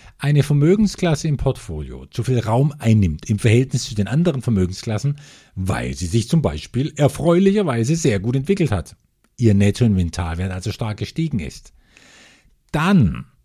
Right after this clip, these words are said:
sollte der Investor diese Klasse, Achtung, reduzieren und die anderen Vermögensklassen mehr gewichten, um das Portfolio wieder in eine ausgewogene Position zu bringen.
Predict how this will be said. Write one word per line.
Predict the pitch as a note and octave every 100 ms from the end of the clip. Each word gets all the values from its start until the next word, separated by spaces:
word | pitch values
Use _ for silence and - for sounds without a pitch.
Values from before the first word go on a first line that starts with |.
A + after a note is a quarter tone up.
| _ _
sollte | - - C#3 D#3 F#3 F#3+ G3+ G3
der | F#3 E2
Investor | E2 A#2+ C3+ - C#3
diese | A2 F#2+ F#2 B2
Klasse, | - A2 F#2 - A#2 A2+
Achtung, | - A2+ - F3 F#3+ G#3 _ _ _ _ _
reduzieren | C#3+ D3 F#3 G#3 G#3+ F#3 - D3 B2 F2+ C2+ _ _ _ _
und | - C#3 A#2+
die | D3
anderen | - D#3 E3 E3+ D#3+
Vermögensklassen | - D3+ B2 C3 - - A#2+ C3+ B2+ C#3
mehr | C#3+ C#3+
gewichten, | C3+ C3 A#2 - - D2+ _ _ _ _ -
um | G2 G2
das | G2
Portfolio | - F#2+ - F#2+ G#2 A#2+ G#2
wieder | G2+
in | G2
eine | - F2 E2+ -
ausgewogene | F#2+ G2+ - A2+ G#2 G#2 A2+
Position | - A#2 A#2 G#2+ G#2
zu | G#2
bringen. | G2+ D#2 B1+